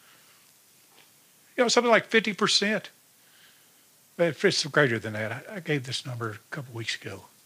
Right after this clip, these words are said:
Like, seventy percent of all youth pastors today don't believe, the youth pastors. Now, you know that youth pastors are senior pastors of tomorrow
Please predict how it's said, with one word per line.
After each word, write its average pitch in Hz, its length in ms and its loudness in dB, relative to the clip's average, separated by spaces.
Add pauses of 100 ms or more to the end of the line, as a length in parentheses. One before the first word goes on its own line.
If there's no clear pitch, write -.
(640)
Like, 156 120 2
seventy 185 360 4
percent 156 340 0
of 123 80 0
all 139 220 6
youth 135 300 -6
pastors 147 520 -4 (360)
today 143 420 0 (1080)
don't 147 240 4
believe, 139 560 -4
the 143 60 -8
youth 180 240 2
pastors. - 460 0
Now, 139 80 -6
you 127 180 0
know 196 180 4
that 135 100 -2
youth 175 240 -2
pastors 120 420 2
are 110 60 -6
senior 151 340 -2
pastors 123 460 0
of 113 100 -6
tomorrow 120 380 -4